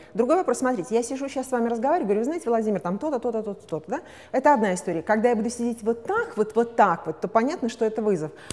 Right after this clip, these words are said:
А когда мы принимаем элегантную позу, которая вполне возможно выглядит дерзкой, но при этом мы ведем диалог, мы микшируем, э, э, ну, как бы сглаживаем вот сексуальность этой позы тем, что мы относимся к ней просто как к позе.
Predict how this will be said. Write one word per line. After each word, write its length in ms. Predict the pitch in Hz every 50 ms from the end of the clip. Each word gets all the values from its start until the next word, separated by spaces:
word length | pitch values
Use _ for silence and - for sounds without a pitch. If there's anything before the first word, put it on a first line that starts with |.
| - - -
А 80 | 233 214
когда 560 | 220 240 240 233 233 208 233 226 185 151 - - - - -
мы 120 | 233 262
принимаем 520 | 254 269 247 254 254 254 247 240 214 196 -
элегантную 580 | - 220 226 208 233 233 233 233 226 240 226 214
позу, 260 | 214 190 180 160 160
которая 340 | - 165 165 - 185 170 170
вполне 360 | - - 170 165 165 160 160
возможно 480 | 180 196 220 - 359 415 320 226 233 185
выглядит 440 | 156 160 147 156 160 143 180 175 - - - -
дерзкой, 800 | 151 170 165 190 214 185 165 160 - - - 277 302 359 381 - - -
но 120 | 220 240
при 160 | 240 - 277 285
этом 200 | 277 269 262 247
мы 140 | 247 254
ведем 340 | 247 254 233 214 240 220 220
диалог, 640 | 196 208 226 233 247 262 285 330 381 440 427 - - - - - - -
мы 160 | 208 262 254
микшируем, 1040 | 247 247 269 262 262 - - - - 277 269 247 202 180 175 175 160 170 151 160 170 - - - - - -
э, 460 | - 180 175 175 175 175 185 180 180 180 - - - - - -
э, 120 | - 151 -
ну, 120 | 202 226
как 140 | 220 254 233
бы 140 | 220 233 233 233
сглаживаем 760 | 202 190 190 175 254 262 254 220 208 190 185 175 175 175 175
вот 180 | 160 190 185 -
сексуальность 540 | 214 196 - 220 202 190 185 196 196 -
этой 160 | 202 - 233 254
позы 280 | - 392 440 359 226
тем, 220 | 220 - 311 359 370
что 180 | - - 226
мы 200 | 220 220 240 247
относимся 640 | 247 247 240 214 - 269 320 - - 233 226 - 180
к 80 | -
ней 100 | 202 180
просто 380 | 175 - 208 233 233 - - 214
как 180 | - 214 208 -
к 20 | -
позе. 400 | - 175 160 135 131 135 -